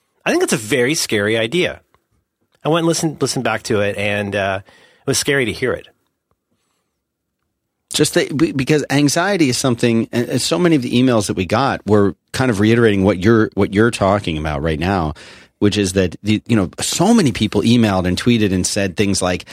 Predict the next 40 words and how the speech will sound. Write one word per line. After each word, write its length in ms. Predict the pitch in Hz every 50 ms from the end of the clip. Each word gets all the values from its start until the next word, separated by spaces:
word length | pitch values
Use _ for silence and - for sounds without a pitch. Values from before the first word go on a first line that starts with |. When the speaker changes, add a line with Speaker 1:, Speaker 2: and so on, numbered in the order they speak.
| - - - _ _ _ -
Speaker 2:
you 100 | - 104
know, 160 | 101 87 - _ _ _ _ -
"I've 320 | 101 107 113 113 110 87
been 160 | 104 110 104
dealing 260 | 92 104 113 113 110
with 160 | 110 107 98 104
anxiety 460 | 104 101 92 - 92 95 95 95 92
for 160 | - - 104
years 320 | 92 90 92 95 90 -
and 60 | 95 87
I 60 | 87
didn't 220 | 82 90 87 90
know 140 | 85 85 82
other 180 | 85 82 82 76
people 260 | - 90 - - 78
had 200 | 73 80 78 73
this 120 | 80 76
problem," 540 | - - - 95 90 90 85 82 76 73 76
or, 80 | 82 78
"Hearing 380 | - - 104 107 107 104 101
you 80 | 101 95
guys 260 | 92 92 90 90 -
talk 320 | - - 98 95 95 87
about 260 | - 92 85 82 82 82
it 140 | 82 76 _ - - - - - _ -
was 140 | - 95 - -
helpful 400 | - 101 95 - - - 101 95
to 120 | - -
me 180 | 95 87 85 85
because 560 | 76 82 80 - 92 87 85 85 85 80 -
I 140 | - - 85
thought 260 | - - 82 76 73
I 120 | 76 78 76
was 280 | 76 78 - - - -
alone 480 | - 80 87 95 92 87 87 92 90 87
in 120 | 82 78
it," 260 | 80 85 85 82 - -
or, 340 | - 82 78 80 76 73 71 - - - _ _ _ _ -
you 140 | - 95 90
know, 240 | 82 71 69 67